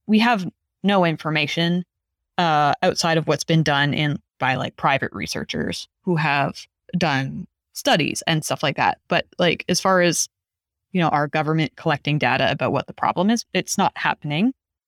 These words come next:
However, one thing that didn't make it into the episode is that, um,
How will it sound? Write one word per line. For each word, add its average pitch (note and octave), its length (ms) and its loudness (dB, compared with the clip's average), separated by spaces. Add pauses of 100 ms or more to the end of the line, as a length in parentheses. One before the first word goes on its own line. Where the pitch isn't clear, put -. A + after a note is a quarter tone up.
(320)
However, D3+ 420 2
one E3 240 2
thing F#3+ 140 2
that E3+ 100 -2
didn't F#3+ 200 4
make E3 160 0
it F3 80 4
into F3 160 2
the F3+ 100 4
episode D#3+ 480 2
is D#3+ 220 0
that, C3 340 2
um, - 600 -4